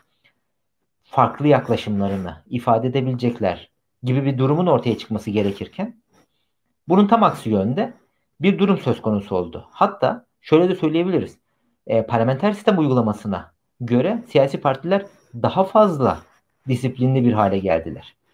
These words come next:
Hatırlarsanız işte, e, ak Parti'den ayrılan işte eski Başbakan Ahmet Davutoğlu mesela ayrılmadan önce disipline sevk edildi. Disipline sevk edilmesi üzerine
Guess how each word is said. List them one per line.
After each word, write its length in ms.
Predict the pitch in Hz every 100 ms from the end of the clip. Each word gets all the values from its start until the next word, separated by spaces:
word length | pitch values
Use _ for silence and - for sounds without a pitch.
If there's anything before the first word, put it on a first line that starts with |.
| _
Hatırlarsanız 880 | 135 131 196 220 196 151 180 233 - _ _ -
işte, 420 | - 156 143 - _ _ _
e, 160 | - 110
ak 240 | - 147
Parti'den 560 | 151 135 147 135 123 - - -
ayrılan 600 | 123 123 123 110 110 131 -
işte 200 | 120 -
eski 280 | 113 -
Başbakan 440 | 120 107 - - 110
Ahmet 300 | 110 117 -
Davutoğlu 520 | 117 120 117 98 104
mesela 520 | 120 - 87 123 175 _ -
ayrılmadan 520 | 113 147 170 117 104
önce 340 | 98 101 170
disipline 400 | 131 - - 147
sevk 320 | 147 110 98
edildi. 480 | 95 80 87 123 247 - _ _ _ _ _ _ _ _ _ 135
Disipline 420 | 123 - 139 143
sevk 260 | 143 165 165
edilmesi 400 | 151 131 113 110
üzerine 440 | 98 101 95 90